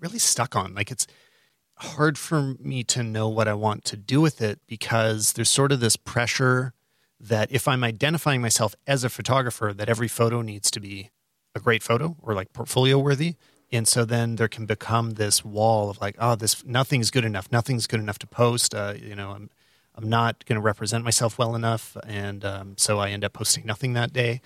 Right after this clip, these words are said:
So I've actually been trying to treat it more casually and, and worrying a little bit less about, uh, just about it being an amazing photo and more just, like, telling a story about my life. 'Cause in, in a lot of ways, that's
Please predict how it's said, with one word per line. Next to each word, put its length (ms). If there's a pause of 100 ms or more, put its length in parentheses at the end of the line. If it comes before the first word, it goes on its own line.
(340)
So 240
I've 160
actually 260
been 100
trying 340
to 80
treat 240
it 80
more 340
casually 760 (320)
and, 320
and 200
worrying 300
a 60
little 180
bit 120
less 440
about, 480 (560)
uh, 120 (360)
just 180
about 240
it 100
being 200
an 60
amazing 500
photo 320
and 100
more 160
just, 180
like, 160
telling 240
a 20
story 480
about 200
my 120
life. 200
'Cause 240 (320)
in, 280
in 100
a 60
lot 160
of 40
ways, 200
that's 420